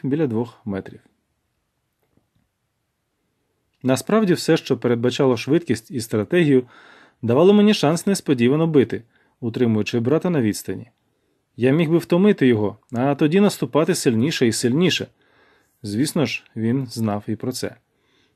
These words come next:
Тому й заманив мене у пастку. Я добре знав Джерарда, отже розумів, що зараз маю грати за його правилами. Він із кожним кроком підступав усе ближче,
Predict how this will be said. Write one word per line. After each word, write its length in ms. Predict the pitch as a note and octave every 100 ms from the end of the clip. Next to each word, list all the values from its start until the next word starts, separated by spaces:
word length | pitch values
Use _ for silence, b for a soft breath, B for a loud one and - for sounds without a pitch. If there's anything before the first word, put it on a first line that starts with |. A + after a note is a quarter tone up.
| -
Тому 260 | A2+ C#3+
й 20 | F3+
заманив 440 | G#3 G#3+ D#3 A#2+
мене 220 | B2+ B2
у 100 | B2+
пастку. 520 | B2+ A2+ G2 - D3 - _ _ _ _ _
Я 260 | A#2 E3 F3+
добре 360 | C3 D#3+ E3
знав 260 | D3 D3+ B2
Джерарда, 560 | A#2 D3 A2 G2 G#2 - _ _ _ _ -
отже 260 | C#3 C#3+
розумів, 500 | C#3 B2+ D3 G3 - -
що 200 | - E3
зараз 300 | D3 D#3 -
маю 200 | D#3+ D3
грати 420 | A2 A2+ A#2 D3+ b b b b
за 160 | B2 D#3
його 180 | C3+ B2+
правилами. 500 | D3+ A#2 G2 F#2+ A2 _ _ _ _ _ _ _ _ -
Він 200 | B2 G3+
із 100 | -
кожним 380 | F#3+ F3 F3+ D3+
кроком 320 | F3+ E3+ C#3+
підступав 520 | C3 - C3+ D#3 C#3
усе 240 | B2+ D3+
ближче, 520 | C#3+ D3+ B2 - A2